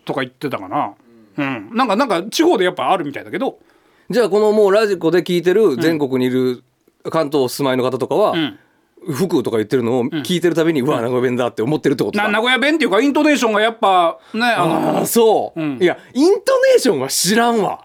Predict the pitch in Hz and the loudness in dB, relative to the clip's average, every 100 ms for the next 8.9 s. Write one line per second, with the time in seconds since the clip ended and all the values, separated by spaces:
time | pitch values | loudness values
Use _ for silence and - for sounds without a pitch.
0 | 208 202 302 311 320 208 247 330 294 202 | -4 0 2 2 2 0 0 2 2 0
1 | 247 302 139 - 233 - 262 151 151 160 | 0 0 0 -2 -2 0 0 0 -4 -6
2 | 147 131 120 120 - _ _ - 240 185 | -4 -4 -6 -10 -14 _ _ -4 -2 0
3 | 165 156 202 202 220 214 127 135 143 127 | 0 0 0 0 -2 -2 -4 -2 0 0
4 | 107 220 117 101 - - 285 190 139 147 | 0 0 0 -4 -8 -2 0 2 -2 -4
5 | 139 131 123 113 208 226 262 254 135 123 | -6 -6 -8 -6 -4 -2 -2 -2 -6 -6
6 | - _ _ - 214 165 160 151 143 151 | -18 _ _ -2 0 2 2 0 0 -2
7 | 123 120 156 196 143 110 120 _ _ - | -2 -2 0 0 0 -4 -6 _ _ -4
8 | 208 403 - - 95 113 98 - - | 2 4 2 -2 -4 -4 -6 -10 -16